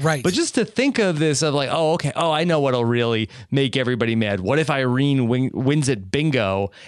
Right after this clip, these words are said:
Speaker 2: and how do I r-, uh, rig bingo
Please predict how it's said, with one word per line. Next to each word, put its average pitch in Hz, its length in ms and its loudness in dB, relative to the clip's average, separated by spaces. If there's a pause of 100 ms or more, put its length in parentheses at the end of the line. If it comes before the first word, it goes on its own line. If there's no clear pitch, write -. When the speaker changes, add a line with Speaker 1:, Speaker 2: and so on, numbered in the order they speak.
Speaker 2:
and 123 120 -2
how 147 120 0
do 160 120 0
I 131 260 -2
r-, 117 520 -2
uh, 120 420 0
rig 131 720 -2
bingo 110 680 0